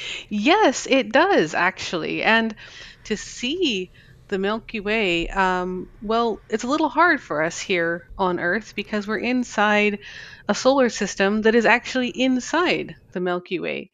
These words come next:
And since our whole solar system is so buried inside a relatively small corner, we actually have trouble of seeing the shape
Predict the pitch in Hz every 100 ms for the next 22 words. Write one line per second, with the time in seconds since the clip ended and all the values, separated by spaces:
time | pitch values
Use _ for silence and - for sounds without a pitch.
0 | - - - - 208 208 254 233 220 -
1 | 320 302 - 285 285 262 247 - 220 208
2 | 214 - - 254 262 202 220 247 285 214
3 | 185 - 233 247 - 220 214 214 - _
4 | - 214 220 339 - 214 175 170 - -
5 | 208 185 - - 202 196 180 - - -
6 | - - 240 262 359 - 349 269 220 -
7 | 285 269 226 175 202 - 269 247 214 -
8 | 302 311 269